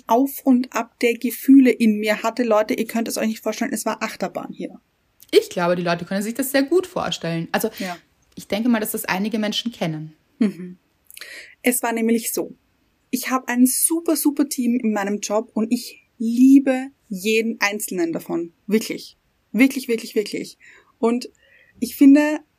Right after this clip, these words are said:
Speaker 1: dann ist oft so der Flow drinnen und da läuft alles super und jeder versteht sich und man hat Spaß auch dabei und einfach nur top alles. Ja? Könnt ihr mir folgen?
Speaker 2: Ich will grad sagen, ich glaube,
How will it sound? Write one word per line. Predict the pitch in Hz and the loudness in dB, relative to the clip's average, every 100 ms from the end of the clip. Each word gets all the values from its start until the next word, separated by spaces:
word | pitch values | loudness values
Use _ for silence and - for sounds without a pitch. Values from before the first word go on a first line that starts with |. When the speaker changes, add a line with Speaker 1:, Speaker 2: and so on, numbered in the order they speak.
| _ _ _ _ _ | _ _ _ _ _
Speaker 1:
dann | 214 220 | -6 2
ist | 302 - - | 2 2 -4
oft | 254 - | -4 -2
so | 247 | -2
der | 220 196 | -2 -4
Flow | - 277 285 285 285 | -2 6 6 6 2
drinnen | 269 277 269 269 | 2 4 4 4
und | 220 180 | 0 -6
da | 196 | -8
läuft | 196 220 262 262 262 - | -4 2 4 4 -2 -4
alles | 214 208 208 - - | -4 -2 -2 -4 -4
super | 320 277 269 214 | 0 0 0 -6
und | 190 | -2
jeder | 233 277 269 | -2 0 0
versteht | 226 - - 277 285 | -2 -4 -2 -2 -2
sich | 285 262 | -4 -2
und | 220 | -2
man | 214 202 | -2 -4
hat | 220 | -6
Spaß | - - 285 302 302 277 | -8 -4 -4 -2 -2 -2
auch | 269 | -2
dabei | 269 269 240 262 | -2 -2 -2 0
und | 254 226 - - - - _ _ _ | -2 -4 -8 -18 -18 -20 _ _ _
einfach | 247 277 302 320 311 - _ - | -2 2 2 4 0 -2 _ 6
nur | 240 254 254 254 | 8 8 6 -4
top | - 196 - | -10 -10 -4
alles. | 170 170 - - _ _ _ _ _ _ _ _ _ _ _ _ - | -4 -2 -8 -10 _ _ _ _ _ _ _ _ _ _ _ _ -6
Ja? | 202 339 _ | -4 -4 _
Könnt | - 214 | -4 2
ihr | |
mir | 277 | 4
folgen? | 240 214 330 - - - - - - - _ | 4 2 2 -2 -20 -20 -20 -20 -20 -20 _
Speaker 2:
Ich | 233 233 | -2 2
will | 277 | 4
grad | 285 277 | 4 2
sagen, | 240 277 - | 2 2 2
ich | 240 | -6
glaube, | - 190 220 247 247 269 220 | -2 0 0 2 2 2 0